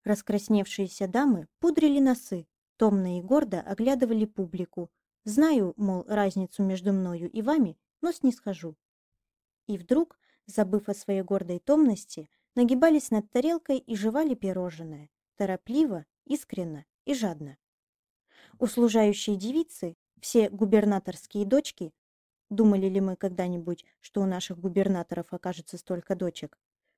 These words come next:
поджимая животы, протискивались между столиками, растерянно повторяя: «Один шоколад,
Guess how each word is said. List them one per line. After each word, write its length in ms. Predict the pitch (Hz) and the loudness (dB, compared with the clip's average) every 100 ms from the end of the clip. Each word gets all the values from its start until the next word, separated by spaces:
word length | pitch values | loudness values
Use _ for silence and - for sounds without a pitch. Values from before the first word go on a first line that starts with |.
| - | 2
поджимая 520 | 226 226 262 262 247 | 4 8 8 8 4
животы, 480 | 233 240 240 349 359 _ _ - | 2 -2 -2 -2 -2 _ _ -2
протискивались 800 | 226 220 339 - 277 254 240 - | 0 0 -2 -2 0 0 0 4
между 360 | 254 254 262 | 4 4 0
столиками, 720 | 254 - 180 165 - 151 143 - _ - | -4 -4 -4 -6 -10 -10 -12 -18 _ -6
растерянно 600 | 190 - 240 240 220 208 | -6 0 2 4 4 0
повторяя: 600 | 208 - 190 156 151 147 _ _ _ _ - | -4 -6 -6 -6 -10 -14 _ _ _ _ -6
«Один 320 | 196 160 180 | -4 -2 -4
шоколад, 560 | - 277 294 285 - | 0 0 2 2 2